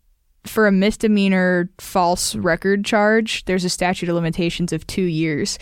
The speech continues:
And so if they're gonna count the last sort of, you know, disguised signing of a check for a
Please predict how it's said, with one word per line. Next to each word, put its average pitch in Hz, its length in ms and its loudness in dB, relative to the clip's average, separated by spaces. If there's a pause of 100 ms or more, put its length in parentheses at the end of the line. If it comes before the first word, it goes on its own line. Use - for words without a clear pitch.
(320)
And 175 160 -4
so 180 380 2
if 180 260 -2
they're 196 240 2
gonna 185 200 0
count 175 440 -2
the 175 100 0
last 165 680 -2
sort 180 240 -2
of, 160 320 -4 (460)
you 165 80 -4
know, 160 180 0
disguised 160 1000 -2 (120)
signing 175 460 0
of 165 100 -2
a 170 60 0
check 190 440 0
for 180 280 -2
a 156 240 0